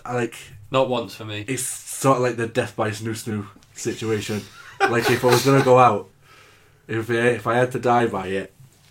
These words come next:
Speaker 1: yeah, I'd get Brienne to do it. Why not?
Speaker 2: Yeah?
Speaker 1: Yeah.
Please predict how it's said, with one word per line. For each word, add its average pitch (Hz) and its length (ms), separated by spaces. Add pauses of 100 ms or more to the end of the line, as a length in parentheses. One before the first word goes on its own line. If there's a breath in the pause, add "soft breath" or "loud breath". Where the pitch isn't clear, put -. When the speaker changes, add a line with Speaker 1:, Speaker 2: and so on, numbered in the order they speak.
Speaker 1:
yeah, 104 280
I'd 90 80
get - 120
Brienne 95 240
to 90 100
do 90 120
it. 87 180
Why 101 180
not? 104 240 (100)
Speaker 2:
Yeah? 131 460
Speaker 1:
Yeah. 113 280